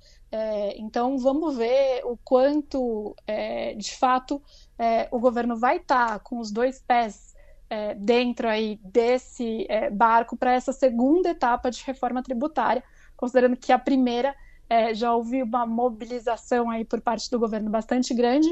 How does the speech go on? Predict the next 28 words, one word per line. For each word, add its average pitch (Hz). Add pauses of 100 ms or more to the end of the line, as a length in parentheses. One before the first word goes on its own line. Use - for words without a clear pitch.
(120)
mas 262
muito 277
alinhada 269
com 269
a 262
agenda, 240 (340)
é, 233 (360)
do 247
Congresso, 302
especialmente 220
ali 240
da 254
Câmara, 247
né? 233
O 226
presidente 226
da 240
Câmara, 226
Arthur 208
Lira, 220 (360)
é, 208 (120)
ajudou, 226
digamos 226
assim, 233
na 233
articulação 233
pra 233
aprovação 233